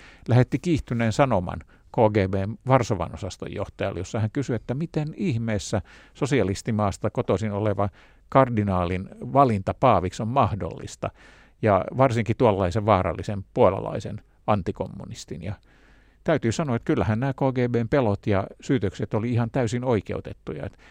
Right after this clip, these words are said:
Vatikaanilla ja paavilla oli keskeinen asema siinä kehityksessä, joka johti Neuvostoliiton romahdukseen. Ja kyllähän tämä nykyinen, ö, F S B ja Kremlin johto Vladimir Putinia myöten, niin,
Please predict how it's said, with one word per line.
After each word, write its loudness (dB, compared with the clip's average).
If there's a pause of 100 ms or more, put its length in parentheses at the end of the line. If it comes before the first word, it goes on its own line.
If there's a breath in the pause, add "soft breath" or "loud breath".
(140 soft breath)
Vatikaanilla -2
ja -2
paavilla 0
oli 0
keskeinen 0
asema -6 (320)
siinä -2
kehityksessä, -4
joka -2
johti 0
Neuvostoliiton -8
romahdukseen. -10 (800 soft breath)
Ja 6 (520)
kyllähän 4
tämä 2
nykyinen, 2
ö, 0 (720)
F -4
S -4
B 2 (240)
ja 2
Kremlin 2
johto 2
Vladimir 4
Putinia 0
myöten, 0
niin, -2